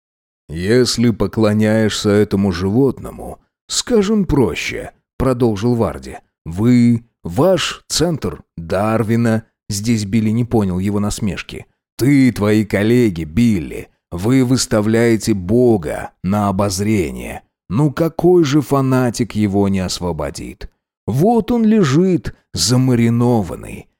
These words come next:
и хватающий трогательный Бог-охотник. Можешь представить, как он обыгрывается в псалмах,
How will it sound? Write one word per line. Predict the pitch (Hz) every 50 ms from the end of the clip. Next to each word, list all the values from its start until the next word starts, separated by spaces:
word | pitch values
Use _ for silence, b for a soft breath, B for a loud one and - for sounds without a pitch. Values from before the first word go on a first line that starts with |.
| _ _ -
и | 87 104 123 135 139
хватающий | 123 - - - 98 101 113 107 - - 127 127 131 131 127 131 117 - - - 110 110 110 113
трогательный | 101 - 101 92 110 127 131 123 113 113 117 110 - 120 117 117 113 113
Бог-охотник. | 104 92 82 101 110 113 110 101 - - - - - - - - - - - - 113 107 90 82 - - - - - - - - - _ _ _ _ _ -
Можешь | 120 175 226 226 190 220 214 185 -
представить, | - 208 214 180 - - - 190 175 165 135 120 117 98 -
как | - 170 147 - -
он | 147 143 120 B B B
обыгрывается | B - 117 117 113 117 151 190 208 190 147 147 135 113 107 104 101 95 - - 90
в | - _
псалмах, | - - - - 120 101 110 117 120 117 104 80 - - - - - - -